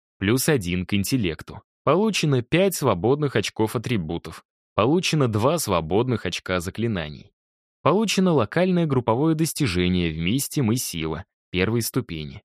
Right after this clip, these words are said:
Достижение присваивается группе за победу над усиленным монстром, превышающим средний уровень группы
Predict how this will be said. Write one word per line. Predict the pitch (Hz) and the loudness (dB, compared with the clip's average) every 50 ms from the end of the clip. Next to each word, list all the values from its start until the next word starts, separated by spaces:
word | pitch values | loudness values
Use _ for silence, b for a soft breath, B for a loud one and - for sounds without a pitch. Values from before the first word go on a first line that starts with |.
| _ _ - | _ _ -2
Достижение | 113 131 131 - - - 151 147 185 226 226 208 190 165 | 2 2 2 2 0 0 0 2 2 2 4 4 2 2
присваивается | 135 127 127 123 - 160 185 185 175 165 147 139 127 117 - - 117 | 2 0 -2 0 0 2 2 2 2 2 2 2 0 0 -2 -4 -2
группе | 120 147 185 214 190 - - 175 | 0 0 0 0 0 0 0 0
за | 147 123 135 | 2 2 2
победу | 117 120 104 101 117 151 170 151 156 | 2 2 2 2 2 2 2 2 2
над | 147 131 110 | 2 2 2
усиленным | 110 101 - - 131 135 147 151 156 156 | 0 0 -2 -2 -2 0 0 0 0 0
монстром, | 143 101 87 85 87 85 - - - - 85 101 b b b b b | 0 0 0 0 -2 -2 -4 -8 -10 -10 -12 -12 b b b b b
превышающим | - - 151 165 190 - - - 92 87 87 85 - - 90 87 | 0 2 2 2 2 0 0 0 0 0 0 -2 -4 -4 -4 -4
средний | - - 90 104 95 92 85 92 95 | -4 -2 0 0 0 0 0 0 0
уровень | 98 95 92 87 87 90 | 0 0 0 0 -2 -2
группы | 92 131 160 196 190 - - 180 160 | 0 0 0 0 0 0 -2 -2 -2